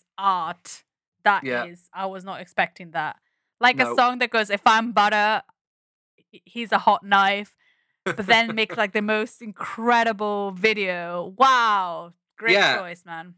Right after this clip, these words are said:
Speaker 2: And the
Speaker 1: Great
Speaker 2: song is
Speaker 1: choice.
Speaker 2: constructed from, like you say, it's just a, it's just like, it's such a
Speaker 1: <laughs>
Speaker 2: simple set of things that the song is constructed from, but
Speaker 1: Yeah.
Speaker 2: she's layered them all together to create this incredible song.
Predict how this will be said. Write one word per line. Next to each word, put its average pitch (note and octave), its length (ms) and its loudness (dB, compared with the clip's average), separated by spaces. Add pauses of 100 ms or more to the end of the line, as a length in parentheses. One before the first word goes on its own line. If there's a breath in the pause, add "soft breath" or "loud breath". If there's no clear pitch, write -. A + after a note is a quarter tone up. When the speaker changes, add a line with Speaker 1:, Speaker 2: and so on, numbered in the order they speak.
(220)
Speaker 2:
And F3 160 0
the F3 60 0
Speaker 1:
Great A#3 220 6
Speaker 2:
song A#3+ 180 4
is G#3+ 120 0
Speaker 1:
choice. G#3+ 100 2
Speaker 2:
constructed F3 580 -2
from, D#3+ 220 -2
like E3+ 160 2
you D#3+ 100 -4
say, F3 320 0
it's C#3+ 180 -4
just E3+ 220 -6
a, F#3+ 80 -4 (100)
it's D#3 140 -8
just E3+ 240 -6
like, D#3+ 300 0
it's - 180 -8
such - 220 -6
a F4 40 -10
Speaker 1:
<laughs> - 180 -8
Speaker 2:
simple D#3+ 420 -6
set - 200 -2
of C#3 80 -8
things D#3+ 360 -6
that - 80 -12
the B2+ 80 -10
song C#3+ 260 -4
is B2+ 80 -6
constructed C#3+ 500 -10
from, B2 220 -10
but A2+ 160 -8
Speaker 1:
Yeah. G#3+ 220 4
Speaker 2:
she's F3+ 100 -6
layered C#3+ 400 -2
them C3+ 140 -8
all C3 160 -6
together B2+ 400 -6
to - 100 -12
create A#2+ 240 -6
this A#2+ 140 -14
incredible A#2+ 360 -12
song. A#2+ 420 -6